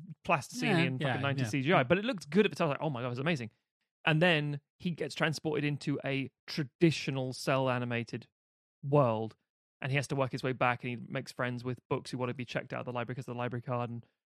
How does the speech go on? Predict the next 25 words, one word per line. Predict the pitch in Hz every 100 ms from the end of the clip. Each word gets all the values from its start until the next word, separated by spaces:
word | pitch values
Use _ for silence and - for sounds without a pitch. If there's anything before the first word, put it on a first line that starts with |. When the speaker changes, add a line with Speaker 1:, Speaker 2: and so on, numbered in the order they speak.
| _ -
Speaker 1:
one's | 120 120 110
an |
adventure | 107 185 165
book, | - 135
one's | 131
a |
fantasy | 143 127 123
book, | - -
one's | -
a |
horror | 127 175 165
book, | 160 - -
and | 135
it's |
Whoopi | - 135
Goldberg, | 123 120 117 117
Patrick | - 123 131
Stewart, | - 127 120
and | 117 110
I |
wanna | 120
say | 117 -
Frank | 113
Welker. | 117 113 117 - _ _ _ _
Speaker 2:
Correct. | 131 131 -